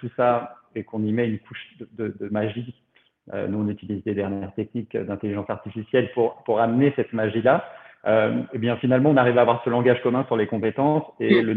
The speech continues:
Speaker 1: niveau le plus fin possible, c'est-à-dire qu'on ne fait pas des silos ou des, des
Speaker 2: Mm.
Speaker 1: portraits robots systématiques et on essaye de faire entrer les gens dedans. Euh, l'idée, c'est plutôt d'être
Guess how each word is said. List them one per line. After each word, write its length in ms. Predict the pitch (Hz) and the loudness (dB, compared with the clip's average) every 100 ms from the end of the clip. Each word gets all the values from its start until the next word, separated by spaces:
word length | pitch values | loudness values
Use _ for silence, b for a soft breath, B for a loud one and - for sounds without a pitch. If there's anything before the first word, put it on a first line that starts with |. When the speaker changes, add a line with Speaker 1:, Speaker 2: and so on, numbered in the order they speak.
| 120 120 _ 113 | -2 -4 _ -2
Speaker 1:
niveau 180 | 113 | 2
le 120 | 135 107 | 2 2
plus 180 | - | -4
fin 180 | 110 131 | -4 -2
possible, 360 | 127 120 135 120 - | -2 -2 -2 -4 -6
c'est-à-dire 260 | 107 113 | -4 -4
qu'on 280 | - 107 101 | -2 -2 -2
ne 100 | 107 | -6
fait 120 | - | -8
pas 140 | 113 123 | -2 0
des 120 | 110 - | -2 -6
silos 320 | 120 127 127 120 | 0 2 2 0
ou 100 | 113 | -2
des, 300 | 117 113 101 _ _ _ | 0 0 -4 _ _ _
des 120 | 113 | -2
Speaker 2:
Mm. 40 | 107 | 0
Speaker 1:
portraits 340 | 104 - 117 | 0 2 2
robots 280 | 113 113 117 | 2 2 -2
systématiques 640 | - - 110 107 - 127 127 _ _ | -4 -6 -2 -2 -2 -4 -6 _ _
et 60 | 113 | -6
on 80 | 113 | -4
essaye 240 | 110 113 | 0 0
de 80 | 107 | 0
faire 180 | 120 107 | -2 -2
entrer 200 | 107 110 | -2 -2
les 100 | 101 | -2
gens 260 | 110 107 117 - | -2 -4 -6 -12
dedans. 500 | 113 113 127 147 165 b b - | -8 -2 0 0 -2 b b -8
Euh, 280 | 101 101 98 | -2 0 0
l'idée, 320 | 107 110 127 | -4 -2 -2
c'est 80 | 113 | -2
plutôt 240 | - - | -6 -2
d'être 240 | 127 110 | 2 2